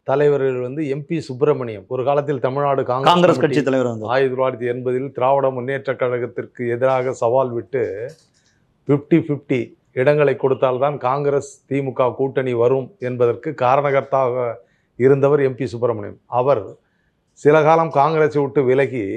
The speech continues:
Speaker 1: அதிமுகவில் இரு-, இணைந்த பொழுது இணை பொதுச் செயலாளர் பதவி ஜெயலலிதா அவர்கள் வந்து மூலம் வழங்கப்பட்டது.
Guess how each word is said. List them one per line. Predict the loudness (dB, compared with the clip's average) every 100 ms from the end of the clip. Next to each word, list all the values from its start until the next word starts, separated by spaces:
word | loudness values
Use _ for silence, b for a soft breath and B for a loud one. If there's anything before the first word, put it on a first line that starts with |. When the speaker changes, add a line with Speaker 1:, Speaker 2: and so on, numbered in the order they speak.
| -8 _
Speaker 1:
அதிமுகவில் | 0 2 0 -2 -2 0 0 -4 -6
இரு-, | 0 0 0
இணைந்த | -2 0 0
பொழுது | 0 -4 -2 -4
இணை | -2 -2
பொதுச் | -2 -2 0
செயலாளர் | 0 2 0 0
பதவி | -2 -2 -4 -4
ஜெயலலிதா | -2 0 -2 -2
அவர்கள் | -2 -4
வந்து | -6 -8 -10 -12
மூலம் | -12 -6
வழங்கப்பட்டது. | 0 0 0 -2 -6 -6 -8